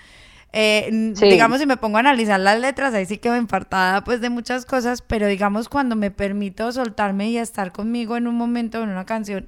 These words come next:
Speaker 1: y ciertas canciones de reggaetón, no todas, porque soy muy selectiva para eso, mm, como que me voy a otro lugar, o sea, me voy a un lugar completamente diferente,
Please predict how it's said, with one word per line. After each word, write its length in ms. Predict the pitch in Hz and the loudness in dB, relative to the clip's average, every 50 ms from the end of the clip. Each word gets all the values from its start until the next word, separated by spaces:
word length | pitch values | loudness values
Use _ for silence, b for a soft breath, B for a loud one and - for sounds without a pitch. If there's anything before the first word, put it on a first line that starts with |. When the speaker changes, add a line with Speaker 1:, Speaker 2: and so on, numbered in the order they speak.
| - - | -16 -16
Speaker 1:
y 140 | 185 202 175 | -12 -12 -12
ciertas 420 | - - 190 180 180 - 202 - | -8 -6 -6 -6 -6 -6 -10 -8
canciones 340 | - 226 208 190 185 175 180 | -8 -8 -6 -6 -6 -6 -6
de 80 | 175 208 | -8 -8
reggaetón, 500 | 208 190 180 175 175 - 180 180 175 - _ | -8 -8 -8 -10 -8 -8 -8 -8 -8 -10 _
no 200 | - 190 190 180 | -8 -8 -8 -6
todas, 420 | - 196 180 170 165 175 - - b b b b b b | -6 -4 -4 -4 -6 -8 -12 -16 b b b b b b
porque 240 | - 214 202 - 208 | -12 -12 -8 -6 -4
soy 120 | 190 196 185 | -2 -2 0
muy 140 | 185 190 | 0 -2
selectiva 560 | 185 226 220 214 202 - - 190 175 180 185 - | -2 -2 -4 -4 -6 -6 -6 -4 -4 -2 -2 0
para 180 | 214 214 220 208 | 2 2 2 2
eso, 200 | 180 185 196 b b b b b b b b b b _ - - | 2 -2 -6 b b b b b b b b b b _ -14 -6
mm, 200 | 220 226 226 226 | -2 -2 0 -2
como 280 | 214 - 240 226 240 233 | -2 -2 0 2 2 2
que 100 | - 240 | 2 2
me 120 | 233 226 220 | 2 4 4
voy 180 | 220 214 214 | 4 4 6
a 80 | 220 233 | 6 6
otro 220 | 240 233 262 254 | 4 4 2 2
lugar, 420 | 262 247 208 180 196 190 175 170 208 - | 2 2 2 4 2 2 2 0 -4 -10
o 80 | - 196 | -12 -8
sea, 220 | 190 220 208 208 | -4 -2 -2 0
me 140 | 208 208 202 | 0 0 -2
voy 180 | 202 202 196 | -2 -2 -2
a 80 | 202 208 | -2 -2
un 120 | 226 233 | -2 -2
lugar 540 | 240 240 226 226 233 226 226 226 226 226 - | -2 -4 0 2 4 4 4 2 2 -2 -4
completamente 640 | - 233 233 220 233 226 220 233 226 226 220 208 233 | -4 -4 -4 -4 -4 -6 -6 -6 -6 -6 -6 -6 -6
diferente, 760 | 233 233 220 - 202 185 185 185 180 185 - 202 208 214 240 | -6 -8 -6 -6 -6 -4 -4 -4 -6 -8 -6 -6 -6 -6 -6